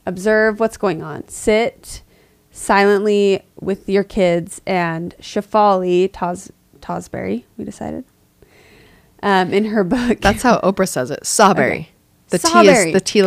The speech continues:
Speaker 2: the T is silent.
Speaker 1: I knew that wasn't right.
Speaker 2: <laughs>
Speaker 1: Sawberry.
Speaker 2: Silent
Speaker 1: Shefali
Speaker 2: T's. Yes.
Speaker 1: Sawberry. Yes. She has this really cool thing that she does, and she says, "Just sit, sit in silence with them without the need to fill the space with talking,"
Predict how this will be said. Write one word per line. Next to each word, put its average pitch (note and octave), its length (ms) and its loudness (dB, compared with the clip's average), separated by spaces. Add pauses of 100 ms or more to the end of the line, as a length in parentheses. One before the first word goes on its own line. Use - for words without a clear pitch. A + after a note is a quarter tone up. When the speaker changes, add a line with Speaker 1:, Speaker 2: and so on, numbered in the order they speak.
(180)
Speaker 2:
the F#3 140 -4
T - 180 0
is D#3+ 80 2
silent. - 300 -4
Speaker 1:
I - 20 -2 (140)
knew B3+ 60 2
that F#3 160 4
wasn't D#3 220 -6
right. E2 160 -8
Speaker 2:
<laughs> - 60 -4
Speaker 1:
Sawberry. E3+ 520 0
Speaker 2:
Silent B3+ 320 2
Speaker 1:
Shefali G3 120 4
Speaker 2:
T's. - 300 -6
Yes. G#3 120 -2
Speaker 1:
Sawberry. - 420 -8
Yes. - 260 -8 (520)
She C4 600 0
has F3+ 840 0
this G3 260 -4
really F#3+ 360 2
cool F3 420 2
thing E3+ 220 -2
that E3 160 -4
she F#3 120 -4
does, E3 260 2
and F3+ 120 -6
she - 140 -8
says, E3 340 -8
"Just F3 220 -8
sit, F#3 360 0 (320)
sit B3+ 180 4
in B3 80 -2
silence G#3 400 4
with F#3+ 120 -2
them F3 160 0
without F3 360 0
the F#3 80 0
need E3+ 200 0
to G3 80 -6
fill E3+ 160 -2
the F3+ 80 -8
space D#3+ 280 -8
with D#3+ 100 -12
talking," - 560 -8